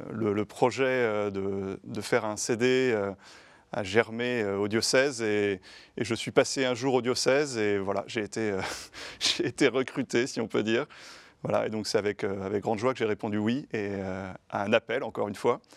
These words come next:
Et, euh, voilà, c'est beau, quand on, quand on devient prêtre, on, on s'abandonne quelque part. Et donc, euh, euh, on devient prêtre pour le bien des âmes. Et donc, euh, voilà, si on est appelé à servir, euh, euh, en chantant particulièrement, eh bien, ça a été une grande joie de répondre oui à cet appel,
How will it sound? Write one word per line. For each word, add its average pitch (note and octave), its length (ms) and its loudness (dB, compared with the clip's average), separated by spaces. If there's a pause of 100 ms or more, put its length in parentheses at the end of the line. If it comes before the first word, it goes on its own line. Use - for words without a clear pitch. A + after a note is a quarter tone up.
(500)
Et, - 160 -4
euh, G2 500 -6 (180)
voilà, G#2+ 240 0
c'est - 160 -2
beau, C3 200 4
quand B2+ 200 -2
on, A2+ 320 -4
quand A2+ 220 -2
on A#2 60 0
devient A2+ 240 4
prêtre, - 340 0
on, G2+ 280 -6 (500)
on G#2+ 120 -6
s'abandonne B2+ 500 4
quelque A#2 240 -6
part. A#2+ 380 2
Et G2+ 40 -10
donc, G#2 280 -10
euh, G2 320 -6 (540)
euh, G#2 260 -8 (240)
on A2 120 -8
devient G#2 220 0
prêtre - 220 0
pour A2 100 -8
le G2+ 80 0
bien A#2 160 2
des A2+ 220 2
âmes. A#2+ 460 2
Et G2+ 140 -8
donc, A2 280 -6
euh, G2 280 -4 (500)
voilà, A2+ 240 -2
si - 200 -10
on G#2+ 140 -4
est G#2 60 2
appelé A2+ 260 0
à G#2 60 2
servir, A#2+ 520 -2
euh, F#2+ 220 -4 (560)
euh, - 180 -6 (460)
en C3 80 8
chantant B2+ 420 -2
particulièrement, A#2 880 -2
eh - 40 -14
bien, G2+ 160 -8
ça - 80 -8
a G2+ 40 -4
été G#2+ 100 -12
une G2+ 80 -6
grande A2 180 -2
joie A#2+ 120 0
de G#2+ 60 -2
répondre G2+ 320 -4
oui A#2 260 -4
à A2 80 -6
cet - 200 -10
appel, G#2+ 340 -4